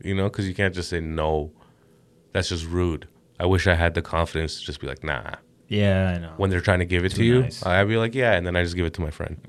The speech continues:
Speaker 2: Yeah.
Speaker 1: You know, whoever's around, who wants this?
Speaker 2: <laughs> You know what I hate when you're out,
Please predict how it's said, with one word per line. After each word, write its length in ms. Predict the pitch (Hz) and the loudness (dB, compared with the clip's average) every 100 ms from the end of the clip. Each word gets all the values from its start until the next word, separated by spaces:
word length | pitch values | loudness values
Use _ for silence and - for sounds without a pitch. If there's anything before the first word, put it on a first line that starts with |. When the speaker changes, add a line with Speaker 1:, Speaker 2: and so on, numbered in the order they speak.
| 58 | -18
Speaker 2:
Yeah. 120 | - - - - _ - | -18 -20 -20 -20 _ -14
Speaker 1:
You 80 | 82 | -8
know, 180 | 92 101 _ | -8 -10 _
whoever's 280 | - 82 80 | -4 -2 -2
around, 240 | 76 76 - _ _ | -6 -8 -12 _ _
who 80 | 90 | -6
wants 240 | 76 76 | -6 -8
this? 220 | - 82 - _ - _ | -14 -20 -20 _ -20 _
Speaker 2:
<laughs> 380 | - - - - - - - - _ _ _ - | 4 4 4 -4 -14 -18 -20 -20 _ _ _ -2
You 80 | 117 | 4
know 100 | 131 | 6
what 100 | 143 | 6
I 60 | |
hate 140 | 113 120 | 6 4
when 180 | 117 104 | 2 -2
you're 160 | 92 | -2
out, 160 | 90 | -4